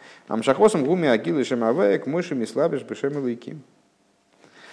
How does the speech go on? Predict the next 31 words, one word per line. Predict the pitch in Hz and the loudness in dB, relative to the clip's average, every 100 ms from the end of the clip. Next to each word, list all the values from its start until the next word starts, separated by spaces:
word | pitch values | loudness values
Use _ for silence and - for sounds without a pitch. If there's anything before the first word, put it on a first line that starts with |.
| - - | -20 2
В | 120 | 6
Ювен | 151 247 262 156 | 6 8 6 6
зе | 156 | 6
алдерах | 202 151 185 147 | 8 8 6 4
мошель | 147 165 170 | 4 0 2
бекоах | 127 120 170 143 | -2 2 2 4
ароцен | 123 151 147 | 4 4 0
шебеодам. | 131 147 147 143 107 92 87 92 | -4 -4 0 2 4 2 0 -4
Для | 107 | -2
того, | 120 | 0
чтобы | 120 123 123 | 0 -2 -2
с | 117 | -2
этим | 131 127 131 | -4 -4 -2
лучше | 131 135 | -2 -2
разобраться, | 135 160 196 247 247 170 139 120 | 0 2 4 2 0 0 0 0
Рэбе | 165 170 | -2 -4
предлагает | - 110 113 139 156 151 | -6 -2 0 4 2 0
пример, | 131 117 127 151 151 - - _ _ _ _ _ _ _ - | -4 -2 0 0 -2 -16 -20 _ _ _ _ _ _ _ -10
э, | - 110 110 107 107 107 | -4 -2 0 0 0 -4
с | |
человеком, | - 190 240 254 - 110 - _ _ _ _ _ _ _ - | -6 -4 -2 -2 -4 -10 -12 _ _ _ _ _ _ _ -12
с, | 123 | -4
э, | 120 110 | -2 -2
существованием | - 117 147 147 135 | -4 -4 0 0 -2
человека, | - 139 123 95 - - | -2 2 4 2 -4 -6
как, | 117 110 | -6 -6
как | - 135 | -2 -2
в | - | -2
человеке | - 139 135 117 92 90 | 0 4 4 4 -2 -4
это | 92 | -4
работает. | 92 90 92 - - | -4 -4 -6 -10 -16